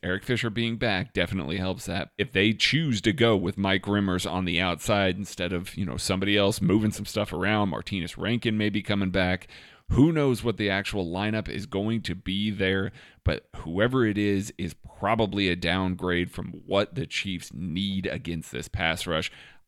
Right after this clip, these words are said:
I think that the Buc-, Buccaneers can get home, and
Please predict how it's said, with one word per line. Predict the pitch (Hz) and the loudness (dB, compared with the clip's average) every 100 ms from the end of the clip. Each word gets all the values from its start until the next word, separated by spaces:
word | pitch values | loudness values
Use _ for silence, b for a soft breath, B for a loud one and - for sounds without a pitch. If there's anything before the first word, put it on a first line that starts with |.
| - | 2
I | 101 113 | 4 4
think | 113 98 | 2 0
that | 92 - | -2 -6
the | |
Buc-, | - 92 - | -2 -2 -4
Buccaneers | - 98 92 92 85 - | -4 -2 0 -2 -2 -4
can | - - 101 98 | -8 -4 -2 -2
get | 85 87 87 - | -4 -4 -4 -4
home, | 82 85 80 80 76 b b b - | -6 -4 -2 -4 -6 b b b -4
and | 87 80 | -2 -4